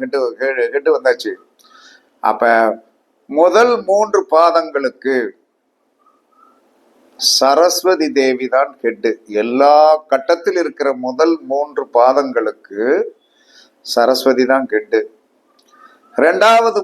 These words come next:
மூணு பாதத்திற்கு மகாலட்சுமி தான் ஹெட். மூணாவது மூணு பாதத்திற்கு துர்க்கை அல்லது பார்வதி தான் ஹெட். இப்படி நீங்க கணக்கு பண்ணிக்கணும். இந்த உலகத்தில் வந்து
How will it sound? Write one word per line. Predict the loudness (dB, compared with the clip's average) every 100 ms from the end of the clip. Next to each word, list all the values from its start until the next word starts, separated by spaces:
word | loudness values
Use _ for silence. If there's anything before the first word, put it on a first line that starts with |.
| -6
மூணு | -4 -4 -6 -2
பாதத்திற்கு | 0 0 -2 -6 -10 -8 -6 -6 -8 _ _ _ _ -6
மகாலட்சுமி | -2 2 4 2 -2 -8 -2
தான் | 0 0 -2
ஹெட். | -6 -4 -4 -6 _ _ _ _ _ _ _ _ _ _ -4 2
மூணாவது | 4 6 4 2 0 -4 -4
மூணு | -6 -6 -2
பாதத்திற்கு | -2 -2 -8 -14 -12 -8 -6 -6 -10 _ _ _ _ _ _ _ _ _ _ _ -4 0
துர்க்கை | 0 0 2 4 2 -2 -10 _ _ _ _ _ -8
அல்லது | -6 -4 -6 -2
பார்வதி | 2 2 2 -2 0 0
தான் | 0 -2
ஹெட். | -6 -6 -8 _ _ _ _ _ -6
இப்படி | -2 2 2 2
நீங்க | 0 0 0
கணக்கு | -2 -2
பண்ணிக்கணும். | -6 -6 -10 -12
இந்த | -2 0 2
உலகத்தில் | 2 2 0 -2 -6 -6
வந்து | -8 -8 -8